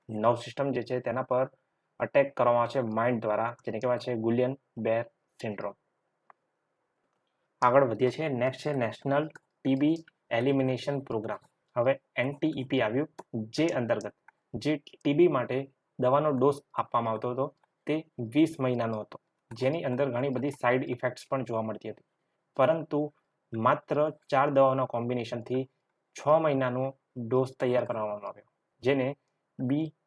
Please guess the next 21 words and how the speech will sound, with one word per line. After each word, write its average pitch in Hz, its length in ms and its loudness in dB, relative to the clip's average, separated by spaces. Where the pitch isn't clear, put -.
પી 147 180 4
એ 156 80 2
એલ 131 140 2
એમ, 123 140 -4
આ 117 100 -4
ચાર 135 260 2
દવા 131 280 2
શોર્ટ 139 240 4
ફોર્મમાં 120 380 -2
રેજિમિન, 113 460 -4
રેજિમિન, 117 500 -4
બી 147 280 0
એ 151 100 0
પી - 300 -4
એ 156 40 -4
એલ 135 260 0
એમ 139 140 -4
રેજિમિન 143 440 -2
જે 117 120 0
છે - 160 -12
તે 139 80 2